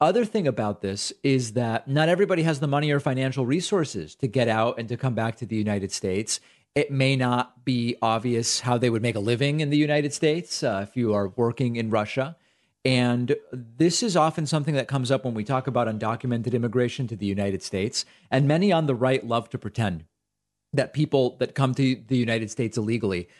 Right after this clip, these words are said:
kind of doing it on a whim, kind of doing it for fun, for entertainment, almost like some kind of tourism of, of some sense.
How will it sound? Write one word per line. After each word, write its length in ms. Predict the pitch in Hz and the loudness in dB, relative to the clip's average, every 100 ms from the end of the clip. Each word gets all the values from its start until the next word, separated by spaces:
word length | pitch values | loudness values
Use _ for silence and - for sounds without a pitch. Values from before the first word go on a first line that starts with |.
| _ _ | _ _
kind 160 | - 320 | 2 2
of 80 | 240 | 4
doing 220 | 247 233 | 2 4
it 80 | 196 | 2
on 140 | 165 | 2
a 40 | |
whim, 400 | 131 120 139 139 | 0 0 0 -2
kind 200 | 143 147 | -4 -4
of 60 | 139 | -2
doing 180 | 139 143 | -2 -2
it 100 | 139 | -2
for 120 | - | -4
fun, 380 | 123 135 131 135 | -2 2 2 0
for 140 | 131 | -2
entertainment, 640 | 127 131 135 143 127 123 131 | -4 -4 -4 -2 0 0 0
almost 340 | 190 233 254 - | 2 2 2 0
like 140 | 196 | 0
some 180 | - 185 | -2 0
kind 160 | 185 | 0
of 80 | 143 | -2
tourism 720 | - - 156 123 104 98 85 - | -2 0 4 2 0 -6 -10 -2
of, 160 | 117 - | -2 0
of 140 | 120 | -4
some 180 | - 113 | -2 -4
sense. 400 | 101 92 80 - | -4 -8 -10 -20